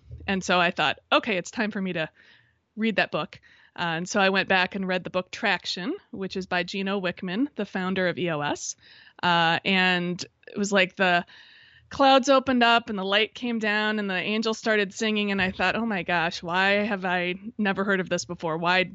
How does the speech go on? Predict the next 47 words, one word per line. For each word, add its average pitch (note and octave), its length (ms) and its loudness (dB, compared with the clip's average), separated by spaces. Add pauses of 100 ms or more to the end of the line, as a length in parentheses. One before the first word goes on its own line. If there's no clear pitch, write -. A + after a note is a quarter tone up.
you G3 120 -6
know, D#3 200 -6 (100)
didn't G#3 220 0
I F3+ 60 4
read F#3 240 2
this E3+ 140 -4
ten F#3 220 -4
years F3 200 -6
ago?" - 140 -12 (560)
Um, E3 560 -2
and G#3 160 4
so, F#3+ 300 4 (120)
you G3+ 100 -2
know, F3 100 0
we F#3 100 0
just F#3+ 180 -4
started F#3+ 300 2
implementing G3 600 0 (100)
the F#3 80 -6
system. C#4+ 580 4 (320)
Uh, F3 140 0
about E3+ 320 0
two - 220 -2
years C4+ 300 2
later, A#3+ 320 4
we G3 140 2
hired G#3 400 2
a F#3+ 60 -2
professional A3 680 -4 (440)
implementer C#4 460 2
to C4+ 60 0
help C4 280 -2
us - 420 0
because G#3 260 -4
we, G3+ 180 0
uh, G3 100 -2
kinda G#3+ 280 -2
hit A3+ 220 -2
the G#3 60 -6
ceiling G#3 400 0
again. F#3+ 380 2
We F3+ 100 -2
couldn't A3 240 -4
really F#3+ 200 0
break F3 260 -2
through, G3+ 340 0 (400)
um, E3+ 440 -2